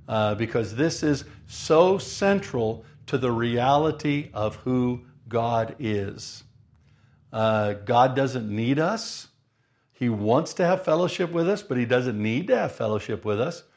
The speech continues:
He's completely satisfied in himself, Father, Son, Holy Spirit. Uh, but he chooses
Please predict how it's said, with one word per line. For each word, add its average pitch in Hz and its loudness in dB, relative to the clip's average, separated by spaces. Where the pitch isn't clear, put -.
He's 143 -2
completely 147 2
satisfied 151 2
in 165 2
himself, 175 0
Father, 117 -2
Son, 139 -4
Holy 143 -2
Spirit. - -6
Uh, 117 2
but 123 0
he 139 -4
chooses 139 -4